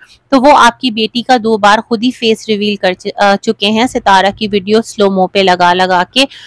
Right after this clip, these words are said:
तो वो तो reveal हो चुका। बाकी जो चीज़ें हैं उस, अ, का मालिक अल्लाह है।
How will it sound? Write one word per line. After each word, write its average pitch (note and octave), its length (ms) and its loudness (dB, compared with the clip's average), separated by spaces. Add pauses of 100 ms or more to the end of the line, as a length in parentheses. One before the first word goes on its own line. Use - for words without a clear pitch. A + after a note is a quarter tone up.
(200)
तो C#4+ 100 2
वो D4+ 140 4
तो D#4 140 2
reveal C#4 400 2
हो A#3 180 2
चुका। B3 380 0
बाकी G#3 400 0
जो B3+ 280 0
चीज़ें A3 420 -6
हैं A#3 200 0
उस, - 360 -8
अ, G3+ 440 4
का G#3+ 200 -2
मालिक G3+ 440 -2
अल्लाह G#3+ 340 2
है। C4 220 2